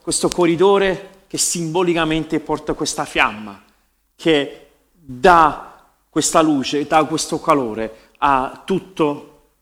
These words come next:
quello che sono i giochi olimpici. E quel corridore simbolicamente ha attraversato tutto il mondo per arrivare a questo posto, a questa città.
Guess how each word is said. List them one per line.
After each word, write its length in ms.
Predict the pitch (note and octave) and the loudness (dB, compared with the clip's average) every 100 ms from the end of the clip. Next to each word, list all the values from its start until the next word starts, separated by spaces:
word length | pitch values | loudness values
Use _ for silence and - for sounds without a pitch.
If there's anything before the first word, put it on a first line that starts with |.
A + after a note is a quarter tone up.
| _ | _
quello 240 | - D#3 | 0 2
che 80 | D3 | 2
sono 220 | D3 D3 | -2 -2
i 100 | C#3+ | -2
giochi 300 | B2+ D3 B2+ | -2 -2 0
olimpici. 720 | C3+ B2 G#2+ - A2+ - - _ _ _ - | -2 -2 -6 -10 -16 -16 -20 _ _ _ -6
E 140 | F#3 | -2
quel 240 | - G#3 - | 4 4 6
corridore 480 | G3+ G3+ A3+ G3+ | 4 6 4 4
simbolicamente 880 | D3 - F3+ F#3 G3 F#3 F3+ F#3 F3 | 2 -2 -2 0 2 2 0 -2 -4
ha 40 | D3+ | -4
attraversato 600 | E3 D#3 D#3+ F3 D3 D3 | -4 -6 -4 -4 -4 -4
tutto 260 | E3+ - | -6 -6
il 80 | E3 | -6
mondo 320 | D3 C3 A#2 | -4 -4 -6
per 200 | G#2 B2+ | -4 -4
arrivare 720 | C3 C#3+ C#3+ D#3 D3 C#3+ C#3+ - - _ _ _ | -2 0 4 4 4 0 -4 -10 -20 _ _ _
a 120 | - - | -14 -4
questo 500 | E3 D3 - D3+ C#3+ | -2 -2 -2 -4 -2
posto, 400 | D3+ D3+ - F3 | -2 -2 -4 -6
a 60 | |
questa 300 | D3+ - C#3 | -6 -8 -8
città. 680 | - C3+ - C#3 C#3 - | -8 -8 0 0 0 -10